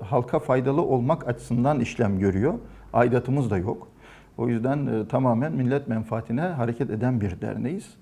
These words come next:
Öyle de çalışmalar yapıyoruz. İki bin on dokuzda kurulduktan sonra, tabii pandemi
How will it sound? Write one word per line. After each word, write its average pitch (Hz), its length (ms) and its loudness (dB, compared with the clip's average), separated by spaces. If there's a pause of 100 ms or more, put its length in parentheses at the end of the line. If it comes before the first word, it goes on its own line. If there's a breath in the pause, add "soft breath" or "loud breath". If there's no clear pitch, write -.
(320 soft breath)
Öyle 123 240 6
de - 60 -2
çalışmalar 113 560 -2
yapıyoruz. 104 640 -6 (440 soft breath)
İki - 160 -2
bin 156 40 0
on 156 140 0
dokuzda 147 280 0
kurulduktan 143 580 -2
sonra, 123 520 -2
tabii 131 180 -2
pandemi 120 560 6